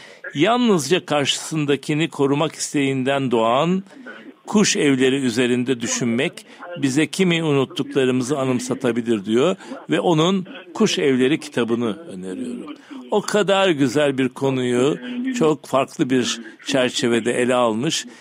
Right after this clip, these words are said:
Bir taraftan mimarlık tarihi açısından bu kuş evlerini değerlendirirken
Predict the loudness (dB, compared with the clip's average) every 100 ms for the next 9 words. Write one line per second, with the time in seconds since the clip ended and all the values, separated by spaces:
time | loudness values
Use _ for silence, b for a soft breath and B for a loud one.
0 | B -4 -2 2 2 0 0 0 2 0
1 | 2 2 0 -2 0 2 2 2 0 -4
2 | -6 -4 -2 0 0 -2 2 2 2 -2
3 | B B -18 -8 -2 -2 0 2 2 2
4 | 0 -2 -2 0 0 0 -2 -4 -4 -4
5 | -2